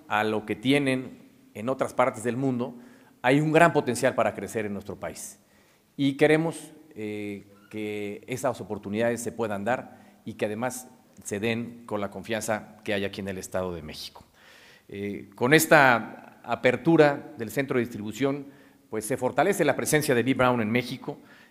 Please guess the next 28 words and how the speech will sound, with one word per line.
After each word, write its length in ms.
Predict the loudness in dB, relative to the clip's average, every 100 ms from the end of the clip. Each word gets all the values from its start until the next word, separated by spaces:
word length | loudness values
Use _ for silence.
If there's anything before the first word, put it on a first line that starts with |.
| _
eh, 160 | -20 -16
una 160 | -10 -6
empresa 800 | -2 0 2 4 4 0 -8 -20 -20 _ _ _
fundada, 960 | -10 0 4 6 4 2 0 -6 -14 -12
como 160 | -10
se 80 | -8
expresaba, 400 | -8 -8 -2 0
en 60 | 0
mil 100 | -2
ochocientos 400 | -4 -4 -8 -6
treinta 340 | -6 -4 -4
y 60 | -4
nueve, 460 | 4 4 4 0 -10 -20 -20 -20 -20 _ _
y 140 | -10 -10
que 680 | 0 2 4 2 0 -2 -4
es 140 | -4
un 120 | 4 4
ejemplo 420 | 6 4 6 4
de 80 | 4
investigación 540 | 2 0 -2 0 -4
científica 960 | -4 -6 -4 -6 -6 -2 -2 -2 -8 -16
y 80 | -2
tecnológica 960 | 0 2 4 6 6 2 -2 -2 -2 -18 -20 -16
a 80 |
favor 240 | -8 -4 -4
de 80 | -4
las 140 | -8
familias, 640 | -8 -4 -2 -4 -8 -18